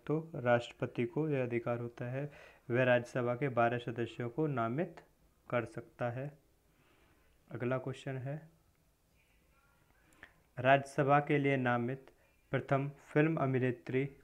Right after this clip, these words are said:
कौन थी? तो नरगिस दत्त राज्यसभा के लिए नामित प्रथम फिल्म अभिनेत्री थी।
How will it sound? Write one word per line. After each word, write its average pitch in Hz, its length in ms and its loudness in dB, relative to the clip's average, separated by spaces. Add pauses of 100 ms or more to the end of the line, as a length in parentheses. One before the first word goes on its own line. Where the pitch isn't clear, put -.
कौन 127 260 0
थी? 117 360 -2 (320)
तो 135 80 0
नरगिस 123 580 0
दत्त 139 300 -2 (800)
राज्यसभा 127 480 0
के 123 120 -4
लिए 127 120 -2
नामित 123 320 -2 (120)
प्रथम 147 340 -4
फिल्म 170 340 2
अभिनेत्री 120 600 -4
थी। 127 340 -10